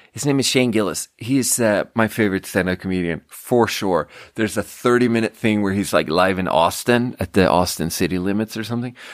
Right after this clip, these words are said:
Or no, maybe that's, like, the, um, my, the Phoebe Bridgers live show that I really like, where she's live in, live in Austin. But, but he's live in Austin in some other format, some fucking comedy thing.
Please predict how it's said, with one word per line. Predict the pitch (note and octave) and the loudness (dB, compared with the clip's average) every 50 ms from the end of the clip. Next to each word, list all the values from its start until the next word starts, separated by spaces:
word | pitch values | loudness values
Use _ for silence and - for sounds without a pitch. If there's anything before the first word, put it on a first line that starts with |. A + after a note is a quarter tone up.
| - - - | -18 -8 -2
Or | - A#2+ | 2 4
no, | B2+ B2+ A#2 | 4 6 6
maybe | A2+ A#2 A#2 A2 | 6 4 4 4
that's, | A#2 C3 B2 - - | 2 2 0 0 0
like, | C3 A#2 - | -2 -2 -2
the, | - G2+ F#2+ F2+ E2+ - | 0 0 0 0 0 -2
um, | - - F#2 F2 E2 D2+ A#1 - - _ _ _ _ _ _ _ _ - | -2 0 0 0 0 -2 -6 -10 -14 _ _ _ _ _ _ _ _ -8
my, | - F#2+ D#2+ - _ - - - | -6 -6 -6 -6 _ -16 -16 -14
the | - F#2 G#2+ G2 F2+ | -8 -2 -2 -2 -2
Phoebe | - - - A2 G#2 F#2+ | -2 -4 -2 -2 -2 -2
Bridgers | F#2+ E2 - F2 F2+ F2+ F2 A2+ A2+ G#2+ G2+ - - - | -2 -4 -2 0 0 0 0 -2 -4 -4 -4 -6 -6 -4
live | - G#2+ A2 A2+ A2 G#2+ | -2 0 0 0 0 0
show | - B2 G#2+ A2 | 0 0 2 2
that | G#2 G2+ | 2 2
I | A2 | 0
really | A2 A2 A2 A2 A2 | 2 2 2 2 2
like, | A2 A2 G#2 G2+ - - | 2 2 2 0 -2 -8
where | - G#2 | -14 -12
she's | - - A2+ - | -10 -10 -10 -8
live | G2+ A2 A2+ A2 G#2 | -6 -4 -4 -4 -4
in, | A2 G#2+ - - - - - - - - - - | -4 -6 -8 -12 -20 -20 -20 -20 -20 -20 -8 -2
live | - A#2 A#2 | 0 2 2
in | G#2+ A#2 | 4 2
Austin. | A#2 A2+ - - B2 | 2 2 2 0 0
But, | A#2 A#2 - - - - - - _ _ _ _ _ _ _ - | 0 0 -2 -4 -20 -20 -20 -20 _ _ _ _ _ _ _ 2
but | - D3+ C#3+ - - | 2 2 2 2 0
he's | D3 F3 E3 F#3 | 2 2 4 6
live | F#3 F#3+ G3+ F3+ | 4 4 4 4
in | F3 | 4
Austin | E3+ D#3+ E3 - - D#3+ D3+ | 4 4 2 2 2 2 2
in | D3 | 4
some | C3 B2+ C#3 A#2 A#2+ | 2 2 2 2 2
other | A#2+ A#2 G#2+ | 4 4 2
format, | - - - G#2+ G2 F2+ E2+ D#2 B1+ - - - | 0 2 2 2 2 2 0 -2 -4 -6 -6 -6
some | - - D3+ C#3 | -4 -2 -2 -4
fucking | - - - D3 D3 C#3+ - - D3 F#2 | -4 -6 -6 -4 -4 -4 -4 -6 -8 -6
comedy | - - G#2 G2 F#2+ F2+ E2+ D2+ C#2+ | -6 -4 -4 -2 -2 -2 -4 -6 -8
thing. | D2+ - E2+ C2+ A#1+ G1+ | -8 -8 -8 -8 -10 -10